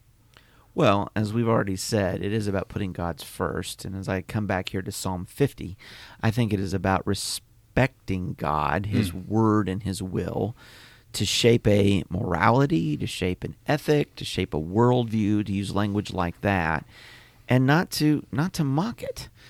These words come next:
Speaker 1: not to tell this world, uh, "I'm a Christian, I believe the Bible," but my actions and my attitudes don't match up with that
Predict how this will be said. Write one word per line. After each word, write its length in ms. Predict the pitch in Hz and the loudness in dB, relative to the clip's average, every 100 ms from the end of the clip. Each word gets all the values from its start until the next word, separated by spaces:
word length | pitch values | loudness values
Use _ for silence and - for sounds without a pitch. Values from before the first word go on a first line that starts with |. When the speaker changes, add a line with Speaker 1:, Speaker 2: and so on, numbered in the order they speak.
| - - - | -20 -20 -6
Speaker 1:
not 220 | 110 156 | -2 0
to 100 | - | -2
tell 300 | 123 - 151 175 | -6 0 2 4
this 240 | 110 - | 0 0
world, 460 | 98 101 104 104 98 | -2 2 2 0 -2
uh, 360 | - 107 104 101 | -2 -2 -2 0
"I'm 140 | 139 135 | 2 0
a 20 | |
Christian, 880 | - 151 139 - 120 113 110 107 107 | 0 0 0 0 0 2 2 2 2
I 60 | 123 | 2
believe 300 | 110 110 90 | 0 0 -2
the 80 | |
Bible," 720 | 87 101 110 101 95 92 92 - - - - - - - | -2 0 2 0 0 0 -2 -6 -18 -20 -20 -20 -12 4
but 260 | 120 - | 6 6
my 360 | 110 113 156 160 - - | 2 2 2 0 -4 -2
actions 760 | 101 139 - - 98 95 104 104 | 2 2 0 -2 -2 -2 -6 -4
and 140 | 95 | -2
my 220 | 98 127 | 0 0
attitudes 640 | - 117 147 92 - 98 98 | 2 2 2 -2 -2 -4 0
don't 200 | 110 - | 0 0
match 280 | 104 110 - | -2 -2 -2
up 160 | 117 | -2
with 160 | 131 113 | -2 0
that 280 | 113 131 156 | 2 2 0